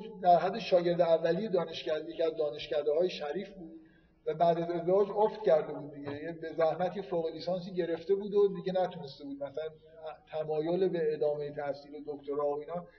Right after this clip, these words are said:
نداشت و از نظر استادای دانشگاه خب دیگه دانشجوی از دست رفته است دیگه، حیف شد مثلاً. داشت یه چیزی می‌شد ولی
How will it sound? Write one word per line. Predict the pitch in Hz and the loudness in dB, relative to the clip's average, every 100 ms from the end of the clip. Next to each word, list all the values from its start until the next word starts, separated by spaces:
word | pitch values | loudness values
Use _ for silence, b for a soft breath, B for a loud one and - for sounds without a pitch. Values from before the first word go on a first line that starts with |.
| B _ | B _
نداشت | 165 180 190 190 - | 2 4 2 0 2
و | 175 | 4
از | 175 160 | 6 4
نظر | 160 160 165 | -2 2 2
استادای | 165 151 - 156 156 151 | 2 -2 0 2 2 0
دانشگاه | 156 156 156 - 185 202 180 - - - _ _ _ _ _ _ _ | -2 -2 -6 -2 2 4 2 -2 -18 -20 _ _ _ _ _ _ _
خب | 131 131 143 | -8 -8 -10
دیگه | 143 151 151 147 151 151 | -10 -8 -10 -12 -16 -4
دانشجوی | 143 147 147 - 151 156 151 151 147 - | -2 -2 -6 -14 -10 -4 -2 -2 -4 -8
از | 151 147 | -6 -4
دست | 151 151 117 143 | -2 -2 -4 -2
رفته | 139 147 - | -2 -2 -4
است | 151 147 - | -4 -4 -10
دیگه، | 135 131 | -8 -2
حیف | 147 147 - | 0 0 -4
شد | 135 - | -10 -10
مثلاً. | - - - - - _ _ 151 | -16 -18 -20 -20 -20 _ _ 0
داشت | 156 156 160 | 0 0 -6
یه | |
چیزی | 151 170 160 | -10 -10 -6
می‌شد | 175 190 196 196 190 - B - | -6 -2 2 2 2 -8 B -4
ولی | 151 160 | -2 -2